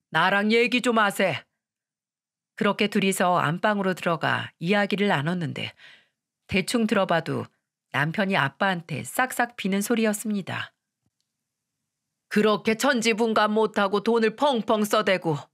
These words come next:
허세를 부리더니만 어떻게 집안꼴을 이렇게 만들어 놓을 수가 있나? 그것도 애가 둘이나 있는 집을.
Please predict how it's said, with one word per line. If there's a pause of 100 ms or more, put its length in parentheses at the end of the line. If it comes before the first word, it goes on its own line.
(100)
허세를
부리더니만 (880)
어떻게
집안꼴을
이렇게
만들어
놓을
수가
있나? (720)
그것도
애가
둘이나
있는
집을.